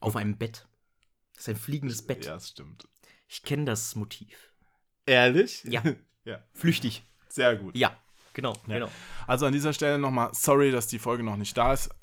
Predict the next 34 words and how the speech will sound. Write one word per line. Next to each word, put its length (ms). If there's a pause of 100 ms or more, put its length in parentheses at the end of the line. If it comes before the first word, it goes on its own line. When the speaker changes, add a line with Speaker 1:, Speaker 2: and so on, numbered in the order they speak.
Speaker 2:
Sie 160
wird 180
irgendwann 280
kommen. 380
Aber 300
jetzt 180
seid 180
ihr 60
ja 140
bei 320 (340)
Start 800
und 360 (120)
Select 560 (180)
Redux 960
Speaker 1:
Redux, 520
Redux, 500
Redux. 640 (100)
Speaker 2:
dabei. 500 (1400)
Und, 520
ähm, 560 (300)
ich 160
hoffe, 240
dass 240
auch 300 (180)
Marv, 420
also 180
Marv 280
muss 160
ja 120
heute 220
quasi 320
alleine 500
Eric 300
ersetzen. 560